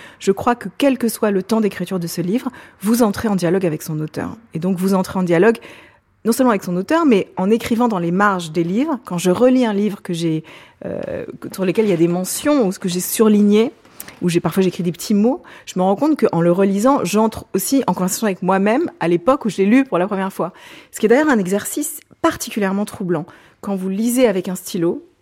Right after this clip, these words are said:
et que vous vous rendez compte des années plus tard que certains passages vous ont touché au point de vous faire les souligner, les surligner, écrire des petits mots dans la marge, et que quelques années plus tard, vous ne comprenez plus du tout ce qui vous a touché, ou vous ne comprenez plus ce que ce,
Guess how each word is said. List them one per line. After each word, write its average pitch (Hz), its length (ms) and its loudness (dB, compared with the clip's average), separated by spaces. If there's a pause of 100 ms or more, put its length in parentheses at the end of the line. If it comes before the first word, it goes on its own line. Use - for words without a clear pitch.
et 185 100 -6
que 170 340 -6
vous 180 100 -8
vous 180 60 -4
rendez 196 180 -2
compte 226 200 0
des 185 140 0
années 196 180 0
plus 196 180 -6
tard 226 280 -4
que 170 200 2 (480)
certains 214 340 -2
passages 208 540 0
vous 180 200 -8
ont 180 120 -4
touché - 440 -2 (600)
au 196 100 0
point 240 240 0
de 202 100 0
vous 180 140 -6
faire 190 160 -6
les 180 100 -4
souligner, 254 720 0
les 170 100 -4
surligner, 247 800 0
écrire 240 260 -4
des 240 80 -2
petits - 240 -8
mots 220 140 2
dans 208 100 -2
la 208 100 -2
marge, 185 280 -4 (340)
et 196 80 -8
que - 140 -6
quelques 285 320 -2
années 220 120 2
plus 208 140 -4
tard, 226 160 -2
vous 202 100 -2
ne 180 60 -2
comprenez 180 400 -4
plus 226 220 -2
du 170 180 -4
tout 269 400 2
ce - 140 -18
qui - 100 -8
vous 170 180 -4
a 156 60 0
touché, - 480 -6 (380)
ou - 20 -6
vous 190 140 2
ne 202 40 2
comprenez 202 440 -2
plus 320 180 -2
ce - 140 -8
que 208 160 -4
ce, 175 380 0